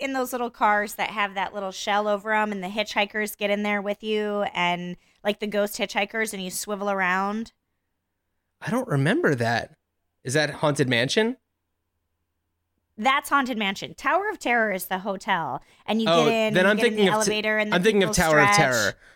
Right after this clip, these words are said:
Speaker 2: Please
Speaker 1: Yeah.
Speaker 2: forgive me, everybody. I'm thinking of Tower
Speaker 1: It's
Speaker 2: of
Speaker 1: all right.
Speaker 2: Terror. But yeah,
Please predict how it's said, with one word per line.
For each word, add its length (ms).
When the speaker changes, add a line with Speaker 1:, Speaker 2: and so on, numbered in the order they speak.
Speaker 2:
Please 240
Speaker 1:
Yeah. 80
Speaker 2:
forgive 280
me, 200
everybody. 520
I'm 140
thinking 240
of 60
Tower 180
Speaker 1:
It's 80
Speaker 2:
of 60
Speaker 1:
all 60
right. 80
Speaker 2:
Terror. 360
But 360
yeah, 320